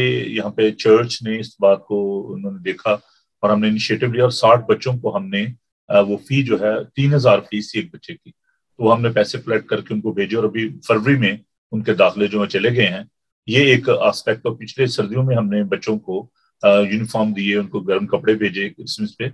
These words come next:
تو ابھی جو میں نے نرسز کے لیے اور جو اسٹوڈنٹ ہیں ان کے لیے ہم کام کر رہے ہیں، اور وہاں پہ جو ہمارے کوآرڈینیٹر ہیں وہ ان کو کہہ رہے ہیں کہ جی وہ، ابھی میں، آ،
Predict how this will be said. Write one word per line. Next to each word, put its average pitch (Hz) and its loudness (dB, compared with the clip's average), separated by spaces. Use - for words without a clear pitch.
تو 131 6
ابھی 135 4
جو 160 2
میں 139 -2
نے 135 -4
نرسز 123 -4
کے 131 -2
لیے 120 -2
اور 113 2
جو 98 0
اسٹوڈنٹ 120 -2
ہیں 117 2
ان 110 -6
کے 117 -6
لیے 113 -2
ہم 92 -4
کام 92 -2
کر 90 -6
رہے 120 -6
ہیں، 92 -6
اور 101 6
وہاں 98 0
پہ 98 -8
جو 95 -4
ہمارے 92 -6
کوآرڈینیٹر 92 -6
ہیں 107 -2
وہ 98 -6
ان 98 -14
کو - -18
کہہ 98 -2
رہے 101 -2
ہیں 90 -12
کہ - -16
جی 92 -16
وہ، 95 -6
ابھی 170 2
میں، 175 6
آ، 160 4